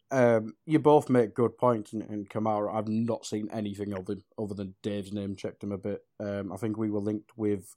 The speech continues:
uh, what's his name? Saliba, I think it is, from San-, Santa Etienne. Um, a, a week or so ago, it might be one of them random as hell links that's got no credence whatsoever. Um,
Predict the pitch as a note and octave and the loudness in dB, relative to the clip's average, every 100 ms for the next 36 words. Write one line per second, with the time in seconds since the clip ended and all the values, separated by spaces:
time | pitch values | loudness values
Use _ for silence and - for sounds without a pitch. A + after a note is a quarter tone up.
0 | - G2+ G2+ G2+ G2+ G2+ G2+ E2 E2+ G#2 | -8 -4 -2 -2 -2 -4 -4 -8 -10 -14
1 | - G#2 G#2 G#2 G#2 - - A2 B2 C#3+ | -10 -8 -4 -4 -6 -8 -4 0 0 0
2 | C#3 D3+ D3 E3 D#3 D#3+ D#3 - D3+ C#3+ | 0 0 0 -2 -4 -4 -6 -6 -6 -4
3 | D#3+ D3+ - - C#3+ C3 C#3 D3 D3 D#3 | -4 -4 -6 -6 -6 -2 -2 0 0 -2
4 | - _ - - - - _ _ - C3 | -6 _ -20 -20 -20 -20 _ _ 0 6
5 | C3 C3 C3+ C3 C3+ - _ _ _ - | 10 10 8 6 4 -4 _ _ _ -14
6 | - B2+ G#2+ A#2+ B2+ B2+ B2 B2+ A#2 A#2 | -4 0 2 4 4 2 -2 2 4 4
7 | A2 G2+ G#2 G#2+ G2+ G2 F#2 - _ - | 2 0 -2 -4 -4 -6 -8 -12 _ -6
8 | G#2+ G2+ G2 G2+ F#2 G2+ G2 G2+ - - | -4 -4 -4 -6 -6 -6 -4 -8 -6 -6
9 | - - - B3+ A#2+ G#2+ G#2+ G2+ C3 A#2+ | -6 -14 -12 -2 -2 0 -4 0 0 0
10 | A#2 A#2 C3 - - C3 C#3 C#3+ C#3+ - | -2 -2 -4 -2 2 6 6 6 0 -4
11 | - - _ - C3 C3 B2+ B2+ B2 | -20 -20 _ -2 6 8 8 8 2